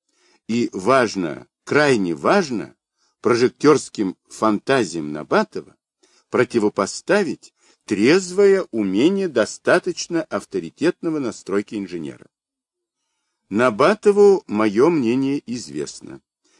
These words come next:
Не вижу причины скрывать его от других. Тем более,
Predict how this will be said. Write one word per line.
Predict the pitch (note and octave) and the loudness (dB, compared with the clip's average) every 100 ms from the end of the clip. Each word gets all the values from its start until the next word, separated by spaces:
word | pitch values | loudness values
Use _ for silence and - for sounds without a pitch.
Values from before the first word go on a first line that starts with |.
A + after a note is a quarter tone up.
| - | -2
Не | B2 C3 | 2 4
вижу | C3+ E3 G#3 | 4 2 0
причины | G3+ F3+ - C3 D#3+ | -4 -6 -2 0 0
скрывать | - D3+ C3+ G2 G2+ C#3 | 0 -2 0 0 -2 -4
его | A2+ F#2+ - | -4 -4 -4
от | G#2 G#2 | -10 -10
других. | G#2 E2 - - _ _ _ _ _ _ | -12 -12 -16 -20 _ _ _ _ _ _
Тем | - C3 C3 | 0 2 4
более, | G#2 A#2+ A#2 A2 E3 | 6 6 6 2 0